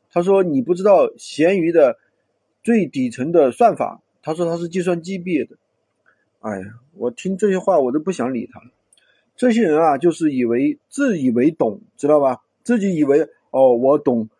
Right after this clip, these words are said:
我好像很懂什么排名算法，学过一些东西，对吧？”你，你，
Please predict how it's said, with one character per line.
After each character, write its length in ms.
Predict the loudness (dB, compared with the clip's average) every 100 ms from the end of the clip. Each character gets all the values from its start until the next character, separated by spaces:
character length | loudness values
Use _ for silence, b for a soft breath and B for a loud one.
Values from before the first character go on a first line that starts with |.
| _ _ _
我 240 | 0 2 2
好 180 | 0
像 160 | -2 -2
很 220 | 0 -2
懂 240 | 0 0 -2
什 100 | -4
么 120 | -4
排 180 | -4 -6
名 180 | -4
算 280 | -2 0 0
法， 240 | -2 -6 _ b b b
学 240 | -6 2 4
过 160 | 4
一 120 | 2
些 180 | -2 -6
东 220 | -2 -2
西， 260 | -2 -8 -10 _ _
对 140 | -4
吧？” 220 | -2 -4 _ _ _ _ _ _
你， 400 | -4 0 0 -2
你， 640 | 0 2 4 2 0 -6